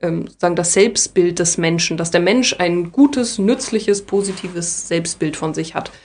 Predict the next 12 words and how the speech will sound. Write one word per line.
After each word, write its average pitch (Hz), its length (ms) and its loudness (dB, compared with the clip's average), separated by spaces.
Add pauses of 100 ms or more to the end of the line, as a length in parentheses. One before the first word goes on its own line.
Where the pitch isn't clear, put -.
(160)
das 214 160 2
man 190 120 2
natürlich 185 440 2
schnell 190 180 4
mal 196 240 2
haben 185 240 2
kann, 190 300 2
wenn 180 100 2
man 185 180 2
sich 190 360 0
als 180 320 -2
eben 170 280 -4